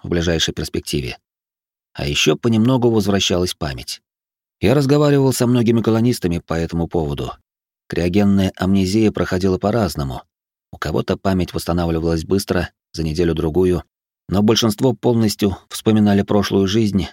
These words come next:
через три-четыре, иногда шесть месяцев. Я не стал исключением и уже мог вспомнить лицо матери, голос отца, имена своих товарищей по интернату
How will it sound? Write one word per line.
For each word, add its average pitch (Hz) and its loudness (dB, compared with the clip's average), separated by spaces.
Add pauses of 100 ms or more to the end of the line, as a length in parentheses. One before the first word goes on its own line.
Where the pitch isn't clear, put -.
(140)
через 76 -6
три-четыре, 110 0 (340)
иногда 98 0
шесть - 0
месяцев. 76 -6 (680)
Я - 0
не 101 2
стал 107 0
исключением 71 -4 (340)
и - -4
уже 85 2
мог 98 2
вспомнить 98 0
лицо 95 0
матери, 98 0
голос 87 -2
отца, 87 -4 (420)
имена 107 -2
своих 98 0
товарищей 101 2
по - -2
интернату 92 0